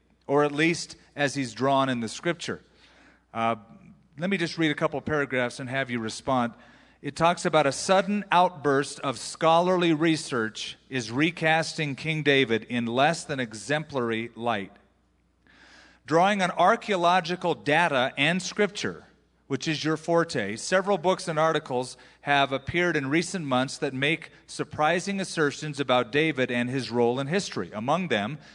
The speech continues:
if David existed at all, most scholars now think that he did based on recent archaeological finds,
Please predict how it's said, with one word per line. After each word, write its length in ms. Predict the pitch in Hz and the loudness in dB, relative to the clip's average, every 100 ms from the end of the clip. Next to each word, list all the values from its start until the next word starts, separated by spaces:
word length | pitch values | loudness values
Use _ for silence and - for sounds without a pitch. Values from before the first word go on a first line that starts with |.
| - _ | -20 _
if 400 | 208 233 233 - - - 113 | 0 0 0 -10 -20 -6 2
David 460 | 160 170 185 180 | 4 4 0 -2
existed 720 | 143 135 113 160 180 - 180 147 - | -4 -6 -4 -4 -2 -2 -4 -4 -4
at 240 | 139 139 - | -2 -2 2
all, 680 | 190 151 95 104 170 - - _ _ _ | 4 4 2 -2 -4 -6 -20 _ _ _
most 280 | - 127 143 | -2 2 2
scholars 500 | - 156 135 135 117 | 2 2 4 2 0
now 220 | 127 139 | 0 0
think 280 | 156 143 123 | 0 -4 -4
that 100 | 127 | -6
he 80 | 117 | -4
did 260 | 113 143 117 | -2 -2 0
based 260 | 127 123 | -4 -4
on 120 | 127 | -6
recent 340 | 117 147 143 127 | -4 -4 -4 -4
archaeological 720 | 117 - 117 117 110 117 117 | -4 -4 -6 -6 -6 -8 -8
finds, 540 | - 117 113 123 - | -6 -4 -2 -4 -8